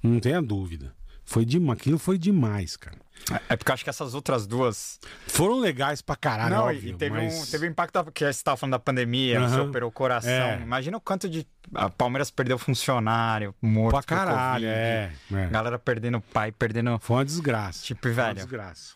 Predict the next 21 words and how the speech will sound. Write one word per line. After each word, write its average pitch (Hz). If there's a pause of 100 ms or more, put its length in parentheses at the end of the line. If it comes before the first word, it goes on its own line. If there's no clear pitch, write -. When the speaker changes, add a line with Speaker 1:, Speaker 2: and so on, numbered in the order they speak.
(120)
Speaker 2:
o 107
Palmeiras 135
parece 160
que -
foi 180
o 175
único 208
sopro 196
de 190
alegria 156
ali 127
pra 131
muita 151
Speaker 1:
Foi. 139
Speaker 2:
gente, 123
né? 117
Então, 117
mano, 104
isso 104
foi, 139
foi, 117